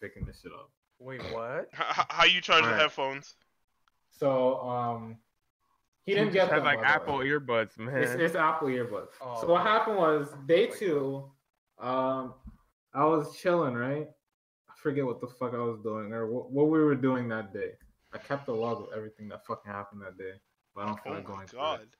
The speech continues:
Speaker 1: 'Cause I was just that bored. I was like, "You know what? Fuck it. I'm gonna go take a nap." I think my, my, I let my brother watch fucking Young Justice 'cause I downloaded some T V to watch.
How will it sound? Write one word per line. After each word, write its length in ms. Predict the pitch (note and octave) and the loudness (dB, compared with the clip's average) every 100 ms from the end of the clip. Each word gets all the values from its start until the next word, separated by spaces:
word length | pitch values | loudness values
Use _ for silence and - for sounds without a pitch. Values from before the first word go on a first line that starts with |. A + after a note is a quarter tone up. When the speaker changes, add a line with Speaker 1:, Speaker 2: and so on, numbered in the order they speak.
| _ _ _ _ _ _ | _ _ _ _ _ _
Speaker 1:
'Cause 80 | - | 0
I 60 | A#2 | 2
was 140 | B2 | 2
just 100 | A2+ A2 | 0 -2
that 220 | A2 G#2+ | -4 -4
bored. 300 | G2 F2 - _ _ _ _ - | -8 -10 -12 _ _ _ _ -2
I 140 | C3+ | 4
was 180 | F#3 F#3 | 6 6
like, 220 | D#3+ D#3 | 6 4
"You 60 | D#3 | 2
know 100 | F#3+ | 2
what? 400 | G3 F#3+ - - | 4 2 0 -6
Fuck 300 | - E3 E3 | 2 2 2
it. 60 | C3 | -4
I'm 100 | C#3+ | -4
gonna 160 | D#3 | -2
go 140 | D#3+ E3 | 0 0
take 240 | F3+ D3+ | 0 -2
a 80 | D3+ | -4
nap." 340 | C#3+ C#3+ C#3+ - - _ _ _ _ - | -2 -2 -2 -6 -16 _ _ _ _ -10
I 60 | |
think 260 | C#3+ A3+ A#3 | 0 4 4
my, 120 | G3+ E3+ | 4 0
my, 100 | D#3+ D#3+ | 0 0
I 100 | D#3+ | 2
let 180 | F3+ | 2
my 120 | F3 D3 | 2 0
brother 340 | C#3 D#3 C#3+ | 2 2 4
watch 280 | C#3 C#3 C3 - _ - | 2 2 -2 -10 _ -14
fucking 280 | C3+ C3 | -12 -10
Young 240 | B2 B2+ A#2+ | -6 -6 -4
Justice 540 | A#2+ A#2 - A2+ G2+ | -4 -4 -6 -8 -8
'cause 140 | - G#2+ | -8 -6
I 60 | |
downloaded 400 | G#2+ A#2 A#2 A2 | -4 -4 -4 -4
some 160 | G#2+ A2 | -6 -14
T 140 | - A2 | -14 -10
V 100 | G#2+ | -8
to 80 | |
watch. 280 | G2+ G2 F#2 | -8 -8 -10